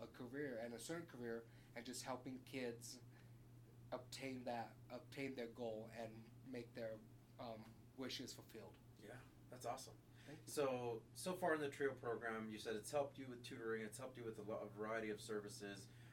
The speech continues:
Speaker 2: Uh, what's one thing that you really, really appreciate from the trio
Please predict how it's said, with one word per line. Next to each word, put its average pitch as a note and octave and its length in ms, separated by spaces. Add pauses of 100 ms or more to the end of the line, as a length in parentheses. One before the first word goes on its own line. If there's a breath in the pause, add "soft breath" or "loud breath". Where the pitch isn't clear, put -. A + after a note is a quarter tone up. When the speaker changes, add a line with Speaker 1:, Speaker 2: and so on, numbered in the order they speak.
(140 loud breath)
Speaker 2:
Uh, A2 300 (320)
what's - 380 (160)
one D3 160
thing C#3 340
that A2+ 220
you G#2+ 100
really, A#2 240
really G#2+ 240
appreciate G#2 580
from G2 120
the F2+ 80
trio F#2+ 180